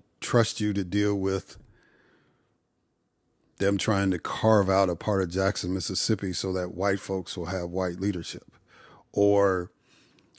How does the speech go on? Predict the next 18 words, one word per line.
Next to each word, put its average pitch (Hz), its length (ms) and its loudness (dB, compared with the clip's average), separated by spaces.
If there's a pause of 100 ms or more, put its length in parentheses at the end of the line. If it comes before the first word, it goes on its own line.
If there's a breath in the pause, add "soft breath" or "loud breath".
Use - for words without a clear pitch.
(120)
people 113 360 0
in 92 180 0
Buckhead 92 540 -2
trying 98 280 -4
to 92 80 -8
carve 98 340 -4
out 95 160 -2
of 87 140 -6
Atlanta, 87 500 -4 (1120 loud breath)
or 98 680 2 (920)
the 104 100 -4
North 101 240 0
Carolina 98 440 0
legislature 98 580 -2
trying 95 280 -2
to 92 80 -2
take 92 280 -4
over 90 460 -4